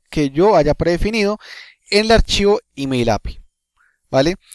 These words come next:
Existen plugins que me permiten a mí modificar el, el, el que, el, el asunto, que me permiten modificar ciertas características del template, pero hemos probado todos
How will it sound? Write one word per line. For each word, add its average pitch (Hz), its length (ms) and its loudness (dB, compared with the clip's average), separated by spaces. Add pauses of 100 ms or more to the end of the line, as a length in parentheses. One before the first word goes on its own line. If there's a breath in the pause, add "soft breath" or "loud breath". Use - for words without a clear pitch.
(120)
Existen 185 420 4
plugins 202 540 -2
que 185 100 -2
me 180 100 -2
permiten 160 380 0
a 180 60 0
mí 156 100 -2
modificar 156 560 -4
el, 147 260 -8
el, 151 200 0
el 147 240 -6
que, 180 400 0
el, 139 520 0
el 170 140 0
asunto, 185 880 0 (400 soft breath)
que 151 160 0
me 151 60 -8
permiten 147 360 -2
modificar 160 480 -2
ciertas 165 520 2
características 143 680 0
del 143 160 -2
template, 180 920 2 (720 soft breath)
pero 196 420 4 (200)
hemos 160 260 -2
probado 160 420 4
todos 190 460 0